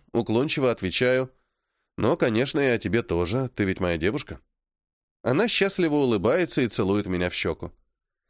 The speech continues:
«Даже с такой красавицей беседуешь обо мне. Даня, ты чудесен. Как же мне с тобой повезло». Пока мы болтаем, официант рядом со мной обновляет напитки на столе.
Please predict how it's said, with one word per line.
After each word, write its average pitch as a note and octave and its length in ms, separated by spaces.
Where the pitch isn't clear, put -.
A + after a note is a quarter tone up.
«Даже C3 300
с - 40
такой D3+ 240
красавицей D3 640
беседуешь C#3+ 500
обо D3+ 160
мне. C3 280
Даня, B2+ 340
ты E3+ 140
чудесен. C#3+ 600
Как F#3 180
же D3+ 100
мне C#3 120
с - 60
тобой B2+ 200
повезло». A2 480
Пока F#3 240
мы A3+ 100
болтаем, E3 640
официант E3+ 520
рядом C#3 280
со B2 140
мной C#3+ 220
обновляет A2 500
напитки F#2+ 400
на F2+ 100
столе. F2 440